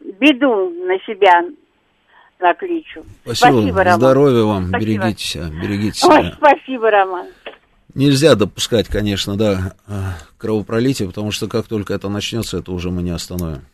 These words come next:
Speaker 2: к сожалению. Да, каждая минута, каждая минута, а, на вес золота. Я очень надеюсь, очень надеюсь, что мы сейчас просто с вами вот говорим, обсуждаем, м,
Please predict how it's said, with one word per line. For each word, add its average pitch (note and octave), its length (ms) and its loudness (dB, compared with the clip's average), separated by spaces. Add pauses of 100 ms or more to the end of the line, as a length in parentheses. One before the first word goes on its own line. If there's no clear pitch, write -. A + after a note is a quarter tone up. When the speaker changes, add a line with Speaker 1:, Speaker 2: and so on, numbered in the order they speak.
(120)
Speaker 2:
к - 80 -20
сожалению. F2+ 600 -8 (1120)
Да, F#2 260 -4 (100)
каждая A2+ 340 2
минута, G2+ 640 0
каждая G#2 340 -6
минута, G#2 580 -6 (100)
а, F#2 220 -6
на G2 160 -4
вес G#2 180 -2
золота. F#2+ 640 -4 (880)
Я G#2+ 260 0 (220)
очень C#3+ 380 4
надеюсь, G2 720 -2 (160)
очень F#2+ 280 -8
надеюсь, F2+ 400 -4
что G#2+ 200 -6
мы B2+ 180 0
сейчас - 360 -2
просто G2+ 340 -6
с - 100 -6
вами G#2+ 220 -2
вот G2 280 -4 (140)
говорим, A#2 600 0 (180)
обсуждаем, G2+ 800 -4 (1120)
м, G#2 440 0